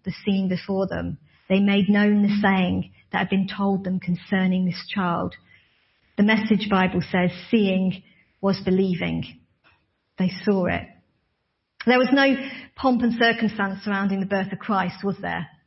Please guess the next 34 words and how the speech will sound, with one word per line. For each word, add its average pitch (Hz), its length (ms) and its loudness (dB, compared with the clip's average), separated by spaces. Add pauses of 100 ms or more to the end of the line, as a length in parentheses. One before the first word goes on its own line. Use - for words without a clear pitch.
I 208 60 2
mean, 202 560 0 (400)
okay, 208 280 4
the 196 100 2
wise 208 360 2
men 185 140 0
are 185 80 0
a 185 60 -2
bit 185 200 -4
special 185 360 -6
with 185 120 -4
their 185 140 -2
gifts, 175 300 -4 (520)
but 202 240 4 (440)
everything 254 500 4
else 208 280 0
was 202 140 -6 (160)
pretty 226 360 -2
ordinary. 185 680 -4 (720)
Jesus 240 380 2
was 214 140 0
born 214 360 2
into 208 300 -2
the 190 100 -6
humblest 220 600 -4
of 202 60 -10
surroundings, 180 760 -8 (580)
to 196 60 -2
Mary 208 380 4
and 202 120 2
Joseph, 208 500 2 (280)
to 196 240 -2
ordinary 214 540 4
people, 202 680 2